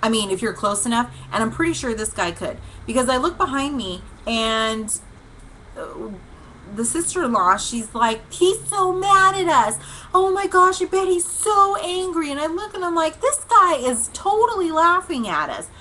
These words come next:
He was like, like, couldn't control his face laughing, right?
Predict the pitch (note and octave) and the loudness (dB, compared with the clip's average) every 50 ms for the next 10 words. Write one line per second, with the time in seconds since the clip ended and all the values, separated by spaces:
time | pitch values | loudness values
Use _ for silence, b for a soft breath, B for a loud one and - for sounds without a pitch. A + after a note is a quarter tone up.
0 | B B B B B - - - - D4+ D#4 D4+ D#4 D#4+ C#4+ A#3+ - C4 B3+ A#3+ | B B B B B -18 -12 -4 -2 -2 -2 0 -2 -4 -4 -2 0 0 0 0
1 | A#3 - - - - - - - B3+ A#3+ A#3 A3+ A3 - - - - - - - | 0 -8 -16 -20 -20 -16 -8 -2 2 2 2 2 0 -8 -18 -20 -20 -20 -18 -12
2 | - - - E4 D#4 D4 D4+ B3+ - - B3+ A#3 - B3+ A#3+ A3+ A3 A3 - - | -10 -4 -2 -2 -2 -2 -4 -6 -4 -4 -4 -2 0 -2 -2 -2 -2 -6 -8 -8
3 | - - A3+ G#3+ G3 F#3 - - D3+ C#3 B2+ C3+ - - F2 - - E2 - - | -8 -6 -6 -6 -6 -6 -10 -8 -6 -4 -4 -4 -6 -10 -18 -18 -18 -20 -18 -10
4 | - E3 D#3 D#3+ F3 | -8 -6 -6 -6 -8